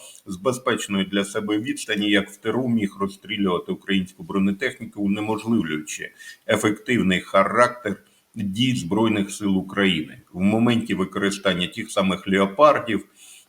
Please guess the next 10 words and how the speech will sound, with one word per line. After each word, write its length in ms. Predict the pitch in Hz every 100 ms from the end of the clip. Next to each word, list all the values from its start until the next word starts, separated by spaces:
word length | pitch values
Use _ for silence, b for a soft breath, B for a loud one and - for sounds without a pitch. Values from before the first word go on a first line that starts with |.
| -
і 100 | 139
інших 420 | 139 - 104 90
зразків 720 | 87 107 101 - 120 113 90
західної 600 | 95 113 107 98 90 95
техніки, 500 | 90 127 123 110 101
переданої 640 | 98 98 98 92 87 90 87
нам 280 | 92 92 92 _ _ B B -
нашими 460 | 101 104 101 98 95
стратегічними 880 | - 87 - 87 85 - 90 82 -
партнерами. 560 | 85 - 76 71 -